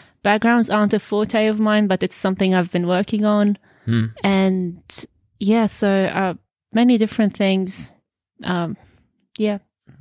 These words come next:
Speaker 2: Right. So has there,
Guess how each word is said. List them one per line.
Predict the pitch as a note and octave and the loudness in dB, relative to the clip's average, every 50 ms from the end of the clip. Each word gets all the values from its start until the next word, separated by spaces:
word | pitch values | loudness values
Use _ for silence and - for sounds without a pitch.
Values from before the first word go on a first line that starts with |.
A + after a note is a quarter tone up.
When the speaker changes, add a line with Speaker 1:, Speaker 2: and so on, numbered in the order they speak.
| - - _ - - | -20 -20 _ -20 -12
Speaker 2:
Right. | B1 F#2 A2+ C3+ C#3 A2+ E2 - - - - _ _ _ _ _ _ _ _ _ _ _ _ _ _ _ _ - | -6 -2 0 0 0 0 -2 -6 -10 -14 -16 _ _ _ _ _ _ _ _ _ _ _ _ _ _ _ _ -12
So | - - - A2+ G#2+ G2+ G2 F#2+ F#2 G2 - _ _ _ _ - | -6 0 0 2 2 2 0 -2 -4 -6 -10 _ _ _ _ -6
has | - A#2+ B2 D3 E3 | -4 -4 -2 0 2
there, | F3+ E3+ D3 A#2+ | 2 2 2 0